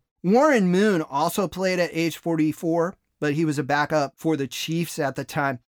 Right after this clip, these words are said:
And many of you likely know that George Blanda is the oldest man to play quarterback. He did that at age forty-eight, although Blanda really kicked field goals a lot more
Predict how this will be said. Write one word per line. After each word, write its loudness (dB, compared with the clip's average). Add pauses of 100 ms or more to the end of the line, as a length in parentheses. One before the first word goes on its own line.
And 2
many 6
of 4
you 4
likely 4
know 0
that 0
George -2
Blanda -2 (320)
is -4
the -8
oldest -2
man -4
to -6
play -6
quarterback. -4 (420)
He -4
did 0
that 4
at -4
age -2
forty-eight, 0 (180)
although 4
Blanda 2
really 4
kicked -4
field 2
goals -2 (440)
a 0
lot 2
more 0